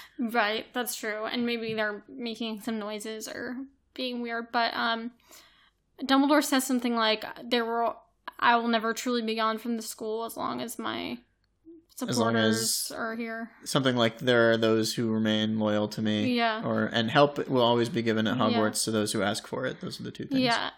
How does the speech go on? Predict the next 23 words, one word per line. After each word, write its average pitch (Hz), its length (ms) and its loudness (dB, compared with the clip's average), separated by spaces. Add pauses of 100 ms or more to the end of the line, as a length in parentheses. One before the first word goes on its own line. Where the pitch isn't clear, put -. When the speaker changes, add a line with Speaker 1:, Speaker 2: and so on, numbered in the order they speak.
Speaker 1:
and 277 100 -2
I 277 140 2
was 269 80 -2
like, 269 300 -2
"Okay, 226 640 2 (280)
Dumbledore, 254 600 2
like, 247 320 -2 (160)
way 277 240 4
to 330 80 8
be 339 400 10 (180)
zero 254 420 6
percent 269 320 6
helpful 240 300 6
again." 226 320 0
Like, 233 160 0
he's 285 220 4
trying 285 320 8
to 285 80 6
kind 254 380 2
of 269 100 0
say 269 400 2
that, 233 320 6
like, 226 320 2